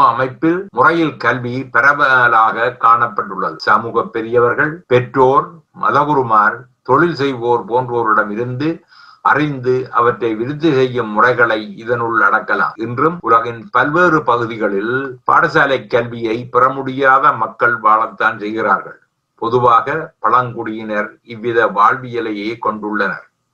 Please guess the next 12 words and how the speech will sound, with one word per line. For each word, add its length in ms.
கனடாவில் 640
இன்றும் 400
பாடசாலைக்கு 720
செல்லாத, 640
செல்ல 300
முடியாத 580
பிள்ளைகளை 540
பழங்குடியினரிடையே 1120
காண 280
முடியும். 380
அவ்விதமே 520
இலங்கையில் 640